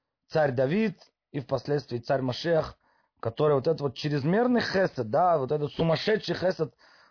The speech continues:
Лота, конечно, в исправленном состоянии, но он вольётся, он сумеет влиться тоже в народ Израиля. Ну, вот попытались так объяснить, насколько всё, что происходило в этой истории, история с дома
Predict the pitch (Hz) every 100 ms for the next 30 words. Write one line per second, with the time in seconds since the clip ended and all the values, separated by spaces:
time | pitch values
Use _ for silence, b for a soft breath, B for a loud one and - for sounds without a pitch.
0 | - 160 226 160 143 165 160 143 127 -
1 | 165 208 202 170 135 - 127 - 135 202
2 | 214 160 151 165 180 175 _ 123 156 156
3 | 190 226 - 156 135 170 180 139 170 196
4 | 156 151 180 151 b b b b b -
5 | 127 143 151 127 113 107 90 - _ _
6 | _ - _ _ _ _ _ _ _ _
7 | _ _ - b b b b b b _
8 | - 170 196 151 165 - 147 139 180 180
9 | 160 - 165 156 135 127 180 175 139 -
10 | 185 170 143 - 190 - 131 143 123 131
11 | 147 151 143 147 135 - 175 156 131 156
12 | 151 131 117 117 190 175 123